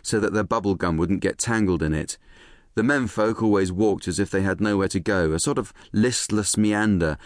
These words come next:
that allowed for peering into parked cars and lazily gobbing on the pavement. It was great. We were really pleased that we'd bought there, and as soon as we had Bannums round to fit collapsible gates on all the windows and a triple locking deadbolt on the front door,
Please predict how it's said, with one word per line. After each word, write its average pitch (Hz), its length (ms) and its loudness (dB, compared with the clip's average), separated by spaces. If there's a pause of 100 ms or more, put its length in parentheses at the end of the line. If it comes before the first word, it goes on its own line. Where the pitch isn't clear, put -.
(180)
that 101 140 0
allowed 101 340 2
for 101 160 -2
peering 101 460 2
into 92 220 0
parked 98 440 -2
cars 92 380 0
and 85 160 2
lazily 90 400 0
gobbing 87 440 0
on 80 120 0
the 80 100 0
pavement. 82 680 -2 (540)
It 190 140 0
was 92 100 -2
great. 90 540 -2 (260)
We 139 120 2
were 107 160 2
really 131 480 4
pleased 107 360 0
that 90 120 -4
we'd 90 280 -2
bought 90 260 2
there, 78 260 -2 (260)
and 98 100 2
as 92 80 0
soon 143 240 0
as 120 100 0
we 104 180 2
had 101 260 -2
Bannums 87 400 0
round 87 240 0
to 95 80 -4
fit 90 260 -4
collapsible 98 480 -2
gates 92 400 -2
on 85 140 0
all 95 100 2
the 101 80 4
windows 92 480 2
and 82 100 0
a 78 60 -2
triple 107 360 -2
locking 98 360 0
deadbolt 85 480 0
on 87 80 0
the 92 60 0
front 101 340 -4
door, 85 280 2